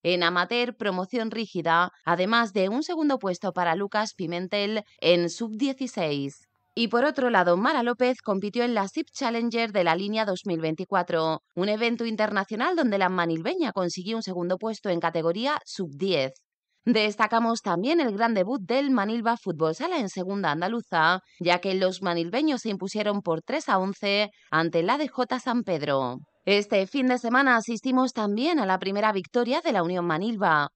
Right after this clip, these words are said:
Los celestes doblegaron a los líderes de la categoría, Juventud Torremolinos, por tres dos en un encuentro muy emocionante. En cuanto a las categorías base del club,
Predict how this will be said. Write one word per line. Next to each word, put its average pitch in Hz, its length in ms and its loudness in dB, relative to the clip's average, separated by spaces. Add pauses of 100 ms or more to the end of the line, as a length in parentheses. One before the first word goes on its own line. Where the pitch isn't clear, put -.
Los 220 360 2
celestes 247 540 -2
doblegaron 208 520 2
a 196 60 2
los 165 220 0
líderes 208 500 0
de 175 160 2
la 156 120 2
categoría, 165 680 2 (100)
Juventud 202 520 -2 (180)
Torremolinos, 202 840 -2 (140)
por 190 200 0
tres 311 300 -2
dos 196 300 2 (180)
en 175 160 2
un 190 80 -2
encuentro 190 480 0
muy 196 260 -2
emocionante. 196 920 -2 (560)
En 196 260 4
cuanto 214 280 4
a 202 60 6
las 208 200 2
categorías 220 600 -2
base 247 280 2
del 180 200 0
club, 339 220 -2